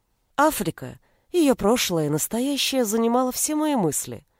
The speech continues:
Я подружилась с сёстрами Раматулей и Бениту, представительницами гвинейской народности Пёль. Мы встретились на политическом митинге на улице Д'Антона, в зале научных обществ, не сохранившемся до наших дней.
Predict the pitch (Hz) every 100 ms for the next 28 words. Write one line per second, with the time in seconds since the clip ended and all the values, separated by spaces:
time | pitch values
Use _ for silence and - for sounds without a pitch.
0 | _ _ _ _ 220 349 349 311 254 302
1 | 302 262 - 294 - - 262 247 - _
2 | 294 285 226 - 180 175 285 - 160 139
3 | 156 160 - 320 339 _ _ _ - 320
4 | - - 262 285 - 240 220 - 220 185
5 | 196 214 233 220 - 202 190 196 185 196
6 | - 247 - 156 117 - _ _ _ -
7 | 339 - - 320 262 180 156 - 165 151
8 | 190 190 214 - - 208 247 320 - 147
9 | 143 143 143 151 156 151 135 175 - 320
10 | 185 120 _ _ _ - 196 170 240 233
11 | 208 202 202 - 196 - - 185 - 285
12 | - - _ _ - 302 - 302 330 320
13 | 240 - 151 - 147 185 151 - 208 247
14 | 165 120